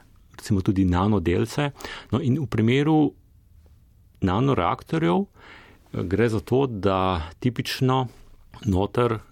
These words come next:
nekako ujamemo neke nanodelce, eh, kovinske, recimo z-, nanodelce zlata,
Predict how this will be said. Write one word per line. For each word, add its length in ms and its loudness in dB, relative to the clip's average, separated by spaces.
nekako 380 -2
ujamemo 520 2
neke 260 0
nanodelce, 920 0
eh, 600 -4
kovinske, 540 0
recimo 360 0
z-, 80 0
nanodelce 560 0
zlata, 440 0